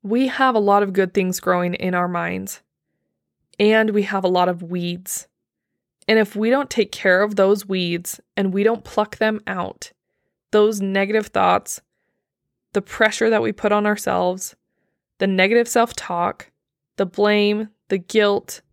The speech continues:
the shame, the anger, the resentment, the struggle,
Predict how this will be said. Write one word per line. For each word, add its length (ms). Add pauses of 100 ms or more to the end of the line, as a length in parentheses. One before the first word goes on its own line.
the 100
shame, 600 (320)
the 220
anger, 600
the 80
resentment, 800 (1800)
the 100
struggle, 720